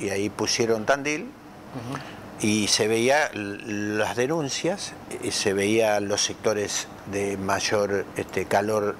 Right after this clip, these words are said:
Speaker 1: respecto al delito y se veía la presencia de patrulleros que habían recorrido más del sesenta por ciento de esa territorialidad. ¿Qué vehículos eran?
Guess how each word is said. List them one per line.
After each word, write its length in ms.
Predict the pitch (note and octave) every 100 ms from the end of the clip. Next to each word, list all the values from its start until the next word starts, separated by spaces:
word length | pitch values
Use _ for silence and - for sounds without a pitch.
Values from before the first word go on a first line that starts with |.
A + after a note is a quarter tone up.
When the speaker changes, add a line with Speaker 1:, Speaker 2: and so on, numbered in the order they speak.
| -
Speaker 1:
respecto 480 | F#2 - G#2 F#2+
al 100 | G#2
delito 380 | A#2 D3 F3 A3+
y 80 | G3+
se 180 | - G2
veía 380 | F#2+ G#2 B2+ - - -
la 160 | G#2+ G#2
presencia 640 | G#2 G2 - A2 G2+ G#2
de 20 |
patrulleros 600 | F#2+ G2 G2+ G2 A2+ B2+
que 100 | -
habían 220 | G2+ G#2 G2
recorrido 420 | F#2+ F#2+ G#2 G2+
más 160 | F#2+
del 140 | G2+ F#2
sesenta 480 | G2+ F#2 G#2 G2+ G2
por 160 | F2+
ciento 440 | - F#2 F#2+ A2+ - - - - - - -
de 100 | G#2
esa 240 | G#2+ - G2+
territorialidad. 880 | G#2 G2 F2 F#2+ F#2+ F#2 E2+ - - - - - - - - -
¿Qué 140 | A#2
vehículos 580 | A2 G#2+ - B2+ D#3 -
eran? 480 | G3 F3 E3 E3